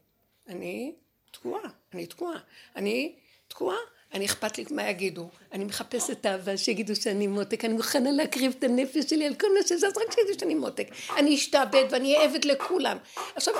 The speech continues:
בוא נפרק את זה, אנחנו כנשים משועבדות בצורה חולנית, <coughs> ויותר ויותר אני בריש גלי אגיד את זה,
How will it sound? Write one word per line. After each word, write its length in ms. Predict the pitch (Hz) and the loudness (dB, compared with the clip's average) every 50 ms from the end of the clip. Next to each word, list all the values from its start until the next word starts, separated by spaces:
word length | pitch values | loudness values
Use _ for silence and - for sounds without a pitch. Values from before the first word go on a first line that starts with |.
| - - | -2 0
בוא 140 | 220 294 | 2 4
נפרק 500 | 294 302 320 - - 285 240 247 226 - | 4 4 4 0 0 0 2 2 0 0
את 80 | 233 208 | -2 -2
זה, 200 | 214 220 - - | -2 -2 -2 -2
אנחנו 340 | - 269 - - - 370 - | 0 0 0 2 0 -2 -2
כנשים 480 | - 294 233 226 220 - - 269 262 | 0 -2 -2 0 0 2 2 2 0
משועבדות 580 | - - - - - 202 196 226 - - 294 - | 0 -2 -2 -2 -2 -2 -2 -4 -4 -4 -6 -4
בצורה 360 | - - - - 220 214 247 | -4 -4 -4 -4 -2 -2 -2
חולנית, 540 | - - - 214 196 190 185 190 180 170 - _ _ _ _ _ - - - 220 - - - - - - - - - - _ - - | -2 -2 -4 -4 -4 -4 -6 -8 -8 -10 -14 _ _ _ _ _ -20 -20 -16 -14 -12 -10 -10 -8 -8 -8 -10 -10 -14 -14 _ 6 8
<coughs> 760 | - - - - - - - - - - - - - - - | 10 10 10 8 8 4 2 2 4 2 2 2 -2 -10 -8
ויותר 380 | 226 233 240 226 - 302 294 320 302 | -6 -6 -6 -4 -4 -6 -6 -6 -6
ויותר 360 | 277 262 269 269 294 277 262 - - 294 | -8 -8 -8 -8 -10 -12 -12 -12 -14 -14
אני 300 | - 254 240 247 311 - | -10 -8 -8 -8 -8 -8
בריש 460 | 302 208 220 214 226 269 311 294 - 226 | -6 -4 -4 0 0 0 0 0 -2 0
גלי 340 | 208 247 254 269 294 285 | 0 2 4 4 4 2
אגיד 300 | 254 214 175 196 170 - | 2 0 -2 -6 -8 -8
את 80 | - 160 | -8 -10
זה, 120 | 156 165 | -10 -12